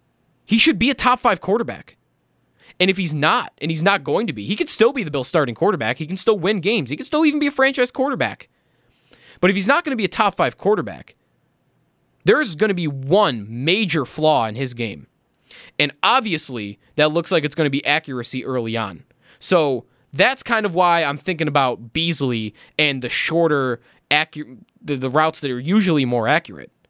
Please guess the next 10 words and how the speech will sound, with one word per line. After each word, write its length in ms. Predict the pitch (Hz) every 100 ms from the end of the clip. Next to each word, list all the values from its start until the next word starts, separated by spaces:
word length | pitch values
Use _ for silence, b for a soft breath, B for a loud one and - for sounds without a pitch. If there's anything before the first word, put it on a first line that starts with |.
| _ _ _ _ _ _ _ _ _
Because 260 | 151 170 160
if 120 | 151
he 240 | - 269
does 360 | 180 180 196 208
start 280 | - 175 170
to 60 |
hit 180 | 127 135
on 180 | 147 170
those, 440 | 196 247 247 - - _ _ _ _ _
then 460 | 147 180 165 143